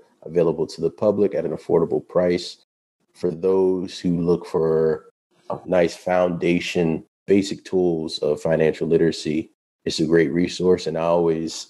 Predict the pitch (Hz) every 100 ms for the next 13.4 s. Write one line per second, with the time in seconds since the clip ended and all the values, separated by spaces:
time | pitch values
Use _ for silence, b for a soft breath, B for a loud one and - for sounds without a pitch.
0 | - 73 73 71 78 95 82 - 87 85
1 | 85 80 82 80 - 82 - 80 - 85
2 | - 85 80 78 _ _ _ _ - 80
3 | 80 80 78 80 80 78 - 80 85 80
4 | 78 78 80 - 80 78 - 82 - 80
5 | 78 80 _ _ _ - 80 76 76 -
6 | _ 78 82 82 76 80 78 - 78 82
7 | - - 73 78 78 - 92 87 90 90
8 | 90 87 - 80 - - 82 85 85 82
9 | 80 85 85 85 80 - 80 85 80 82
10 | _ _ _ - 80 98 95 92 90 87
11 | 85 - - 92 82 - 85 85 80 73
12 | 87 87 87 87 90 90 92 92 80 78
13 | 85 82 80